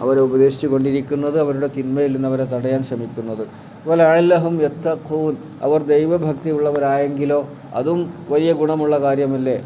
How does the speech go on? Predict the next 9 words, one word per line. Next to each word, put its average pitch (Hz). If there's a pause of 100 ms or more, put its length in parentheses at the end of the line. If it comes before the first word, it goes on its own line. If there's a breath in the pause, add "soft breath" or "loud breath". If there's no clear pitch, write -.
അവർ 143
നന്നായെങ്കിലോ, 151 (320)
അതും 160
നല്ലതല്ലേ. 143 (220 loud breath)
അവർ 151
ആ 160
തിന്മയിൽ 160
നിന്ന് 175
വിട്ടുനിന്നെങ്കിലോ, 156